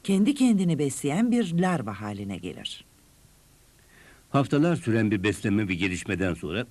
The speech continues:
Speaker 2: suyun dibine iner ve onu simetrik bir olgunluğa getirecek değişimlere uğrar. Sölentereler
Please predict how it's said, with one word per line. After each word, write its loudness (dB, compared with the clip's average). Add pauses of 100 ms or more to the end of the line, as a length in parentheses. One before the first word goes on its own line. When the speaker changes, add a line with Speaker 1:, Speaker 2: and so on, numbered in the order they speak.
Speaker 2:
suyun 0
dibine -2
iner -8 (360)
ve 2
onu 2
simetrik -2
bir -2
olgunluğa 0
getirecek -4
değişimlere -4
uğrar. -12 (4000)
Sölentereler 0